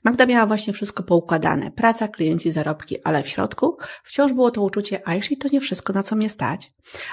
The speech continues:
A jeśli ta wersja życia, którą teraz mam, to tylko połowa mojego potencjału? Czy to źle, że chcę więcej, skoro i tak mam już sporo?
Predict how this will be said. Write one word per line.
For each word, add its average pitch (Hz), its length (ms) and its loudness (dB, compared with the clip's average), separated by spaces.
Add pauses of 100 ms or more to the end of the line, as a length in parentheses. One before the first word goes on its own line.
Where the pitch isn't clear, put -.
A 185 80 6
jeśli 233 200 2
ta 214 140 0
wersja 202 360 2
życia, 208 260 0
którą 202 280 -2
teraz 202 260 0
mam, 190 280 0
to 185 220 0
tylko 180 300 -2
połowa 180 300 4
mojego 175 340 0
potencjału? 165 760 -2 (360)
Czy - 180 -12
to 165 180 2
źle, 180 380 0
że 240 140 0
chcę 220 220 -4
więcej, 226 380 0
skoro 175 400 -6
i 185 120 -10
tak 226 240 -4
mam 220 180 0
już 226 140 -2
sporo? 175 480 -2